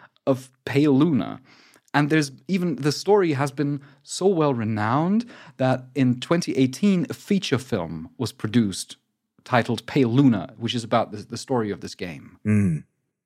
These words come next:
Speaker 2: Well, I have something on my watch list for this Halloween, I think.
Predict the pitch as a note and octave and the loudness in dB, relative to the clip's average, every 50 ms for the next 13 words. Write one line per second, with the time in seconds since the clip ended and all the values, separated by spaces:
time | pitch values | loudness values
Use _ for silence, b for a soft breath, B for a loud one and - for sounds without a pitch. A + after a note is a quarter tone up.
0 | _ _ _ _ _ _ _ B B B B B B B B B B _ G2+ G#2 | _ _ _ _ _ _ _ B B B B B B B B B B _ 2 4
1 | F#2+ D#2 D2 - - _ - A2 F#2+ G#2 G#2 G2+ - - G#2+ G2+ F#2 G2 F#2 G2 | 4 2 0 -4 -10 _ -8 -6 0 0 0 0 0 -4 -8 -6 -6 -2 0 2
2 | F#2+ F#2 F2+ F2+ F2 G#2 A2+ A#2+ - - - C#2+ D2+ - - - - D#2+ E2 F2 | 2 2 2 4 4 4 4 4 2 -4 -6 -6 -6 -6 -6 -8 -8 -8 -6 -6
3 | - - F2+ E2+ E2+ E2+ F2+ G#2+ G#2 E2 D2 D2 C#2+ - - E2+ G#2+ A#2 | -8 -6 -6 -2 0 2 4 4 2 2 0 -4 -6 -4 -2 -2 -2 0